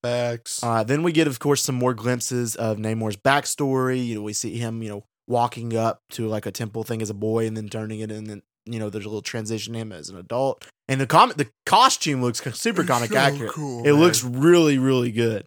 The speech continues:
Speaker 1: Mm.
Speaker 2: So I'm excited for that and to see a little bit of his struggles growing up and, like, as a king, or maybe, you know, how he became this role and how, like, his life has been against him, everything
Speaker 1: Yeah,
Speaker 2: or
Speaker 1: he probably
Speaker 2: something.
Speaker 1: had to fight for it now I think
Speaker 2: Mm,
Speaker 1: about it.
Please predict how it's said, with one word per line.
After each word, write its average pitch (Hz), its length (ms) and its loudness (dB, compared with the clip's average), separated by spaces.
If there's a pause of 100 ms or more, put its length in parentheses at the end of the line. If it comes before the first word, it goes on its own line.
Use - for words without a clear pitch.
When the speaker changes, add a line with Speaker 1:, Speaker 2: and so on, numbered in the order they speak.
(140)
Speaker 1:
Mm. 110 180 -8
Speaker 2:
So 143 60 -2
I'm 147 80 0
excited 139 320 4
for 127 80 -12
that 127 140 8
and 120 100 -2
to 110 60 -4
see 131 140 -2
a 123 40 2
little 117 140 2
bit 113 120 2
of 110 100 0
his 104 180 -4
struggles 117 580 0
growing 113 320 -4
up 113 180 -2
and, 113 120 -8
like, 110 180 -6
as 104 120 -8
a 104 80 -8 (340)
king, 117 360 0
or 110 220 0
maybe, 110 220 -2
you 107 140 -4
know, 104 100 -6
how 117 240 0
he 110 80 -2
became 110 320 -8
this 110 180 -6
role 110 380 -2
and 104 100 -8
how, 110 180 -2
like, 107 220 -8
his 98 180 -12
life 107 220 -8
has 110 100 -12
been 107 140 -12
against 104 300 -10
him, 104 80 -8
everything 107 340 -6
Speaker 1:
Yeah, 120 60 0
Speaker 2:
or - 20 0
Speaker 1:
he 156 100 0
probably 240 180 -2
Speaker 2:
something. 226 100 -2
Speaker 1:
had 220 60 2
to 143 100 -2
fight 131 320 -2
for 117 160 -10
it 104 160 -6
now 107 140 -4
I 104 60 -2
think 104 200 -8
Speaker 2:
Mm, - 20 -8
Speaker 1:
about 101 220 -2
it. - 60 -4